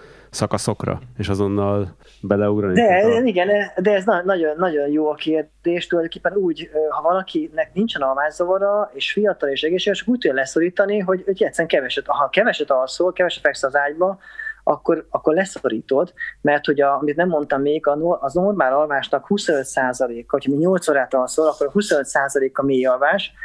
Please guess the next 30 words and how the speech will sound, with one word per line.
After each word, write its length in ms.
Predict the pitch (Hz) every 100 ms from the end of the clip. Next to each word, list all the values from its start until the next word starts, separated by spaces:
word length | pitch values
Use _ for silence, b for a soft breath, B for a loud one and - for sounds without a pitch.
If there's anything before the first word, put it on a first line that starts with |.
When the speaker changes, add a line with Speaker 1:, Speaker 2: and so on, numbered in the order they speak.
| B B -
Speaker 2:
huszonöt 380 | 196 - 160 139
százaléka 560 | - 135 135 131 - 131
álom. 680 | 117 113 123 180 214 B B B -
Ez 120 | 143
azért 260 | 160 156 139
lesz 160 | 139
érdekes 380 | 160 147 143 -
majd, 120 | 139
hogy 100 | 139
az 60 | 151
okos 240 | 160 147
alkalmazásoknál, 800 | 143 135 139 135 135 143 135 139
mert 160 | 135 131
ugye 140 | 139
ezt 160 | 135 -
mérik, 500 | 156 151 127 131 - - B B -
és 200 | 127 -
ugye 440 | 131 127 131 131
nagyjából 480 | 135 143 143 127 131
ugye 120 | 131
az 80 | 135
okos 260 | 156 147 139
alkalmazásnak 640 | 135 - 135 135 - 131
kb. 80 | -
ötven 340 | 143 151 143
százalék 580 | 127 127 123 127 123 120
a 40 |
deep 240 | 123 131 127
sleep, 280 | - 123 131
ami, 260 | 120 123